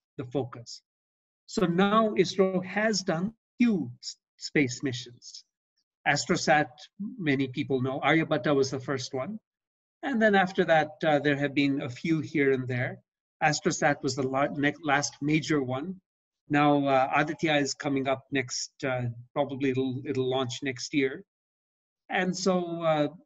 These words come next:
there is some space science, but, but it's not as much as could have. And it's been a very, uh, uh,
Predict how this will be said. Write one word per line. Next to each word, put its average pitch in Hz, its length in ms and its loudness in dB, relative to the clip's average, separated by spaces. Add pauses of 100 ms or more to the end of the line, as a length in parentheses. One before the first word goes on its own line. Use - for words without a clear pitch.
(180)
there 180 180 2
is 190 300 0
some 190 380 0
space 135 400 -2
science, 117 380 -12
but, 196 120 -2 (260)
but 180 140 -2
it's 185 220 -4
not 196 220 2 (500)
as 170 260 0
much 151 540 -6 (600)
as 139 500 0
could 165 400 -4
have. 151 160 -4 (1500)
And 185 180 4
it's 190 160 0
been 208 240 2
a 190 60 2
very, 170 680 -2
uh, 135 280 -2 (180)
uh, 135 140 -8